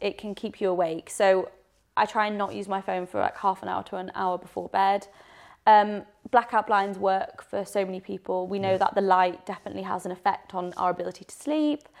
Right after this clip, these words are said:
Speaker 1: Um, things like not having distracting things in your room. Like, I don't think anyone should have a television in their room.
Speaker 2: Mm-hmm.
Speaker 1: Um, you should definitely separate work, enjoyment, and sleep.
Speaker 2: Yes.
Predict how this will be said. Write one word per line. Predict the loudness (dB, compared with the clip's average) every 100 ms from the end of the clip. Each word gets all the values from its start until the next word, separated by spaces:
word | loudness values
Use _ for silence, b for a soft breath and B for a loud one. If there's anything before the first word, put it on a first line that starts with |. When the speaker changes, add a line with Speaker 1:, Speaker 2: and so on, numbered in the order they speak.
| B B B B 4
Speaker 1:
Um, | 6 6 2 -6 -10 _ _
things | 0 2 4
like | 2 2 -2
not | -2 0
having | 0 -2
distracting | -2 0 0 -2 -10
things | -8 -6
in | -6
your | -6
room. | -6 -6 -8
Like, | -12 -6 -2
I |
don't | 0 0
think | -2
anyone | -6 -6 -8
should | -6 -8
have | -8
a |
television | -6 -6 -6 -6 -8
in | -6
their | -6
room. | -6 -6 -8 -8
Speaker 2:
Mm-hmm. | -8 -10 B B 2
Speaker 1:
Um, | 6 6 4 -6 -8
you | -10
should | -6 -4
definitely | -4 -6 -4 -2 -2 -4 _ _ _
separate | -2 0 0 2 2 2 -4
work, | 0 4 6 6 4 -2
enjoyment, | -8 -2 0 0 -4 -8 -4 -2
and | -2 -4
sleep. | -8 -4 -2 -2 -8 -8
Speaker 2:
Yes. | -8